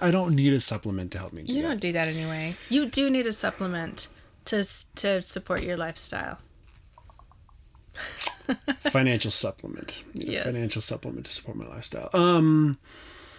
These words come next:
Speaker 1: no, somebody, she might listen to the show. I'm not gonna say anything. I say somebody said something really funny today that made me go, "I just, this doesn't sit right,"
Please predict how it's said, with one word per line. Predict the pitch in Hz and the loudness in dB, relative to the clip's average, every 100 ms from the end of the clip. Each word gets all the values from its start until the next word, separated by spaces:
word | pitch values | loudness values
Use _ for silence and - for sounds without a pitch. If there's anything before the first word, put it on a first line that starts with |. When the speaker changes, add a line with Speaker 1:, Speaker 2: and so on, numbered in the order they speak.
| - - - - | -20 -20 -4 4
Speaker 1:
no, | 180 185 185 | 6 6 6
somebody, | 165 202 208 185 165 160 - - - - 151 - - - - - - - - - - - - _ - - - - _ - _ - | 6 4 6 6 6 4 -2 -20 -20 -12 -12 -12 -20 -20 -20 -20 -20 -20 -20 -20 -20 -20 -20 _ -20 -20 -20 -20 _ -20 _ 0
she | - | 0
might | 123 101 | 0 -4
listen | 101 101 | -4 -4
to | 90 | -4
the | 90 | -4
show. | 95 | -4
I'm | 95 | -4
not | 92 95 | -6 -8
gonna | - | -6
say | - 98 | -6 -6
anything. | 98 113 - - - - - - - - - | -10 -12 -14 -20 -20 -20 -20 -20 -18 -18 -6
I | 214 - | -4 -4
say | 110 98 | -4 0
somebody | - 120 113 | 0 2 2
said | - 107 | 2 2
something | 104 92 95 | -2 -2 -4
really | 95 87 87 - - - - | -4 -4 -6 -10 -20 -20 -16
funny | - - 123 101 | -6 0 2 2
today | - 95 90 | 0 -4 -4
that | 90 | -6
made | 98 95 | -6 -6
me | 95 | -6
go, | 95 92 151 | -6 -8 -10
"I | |
just, | 190 - - | -14 -14 -10
this | 294 370 - - - | -10 -12 -18 -14 -10
doesn't | 151 135 107 | -6 -4 -2
sit | - - | -2 -2
right," | 80 78 | -8 -14